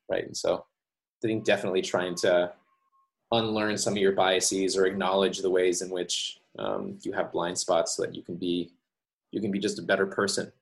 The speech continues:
right, for the people that are around you, I think is a, is a big part. A C S was an interesting environment where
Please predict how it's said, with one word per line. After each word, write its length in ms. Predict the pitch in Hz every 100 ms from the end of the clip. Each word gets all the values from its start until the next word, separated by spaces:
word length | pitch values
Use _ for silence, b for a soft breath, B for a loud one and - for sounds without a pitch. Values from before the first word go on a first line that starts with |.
| -
right, 180 | 87 80
for 120 | -
the 80 | 87
people 320 | - - 90
that 120 | 87
are 140 | 85 85
around 260 | 85 85
you, 180 | 107 123 - _ _ _ _ -
I 60 |
think 260 | - 85 85
is 160 | 87 85
a, 80 | - -
is 180 | 98 82
a 60 |
big 280 | - 82 -
part. 320 | - 82 - - _ _ _ _ _ _ _ _ _ -
A 100 | 127
C 160 | 127 165
S 140 | 160
was 100 | 151
an 80 | 139
interesting 380 | 120 - 139 113
environment 460 | 95 92 92 78
where 480 | 90 92 90 90 -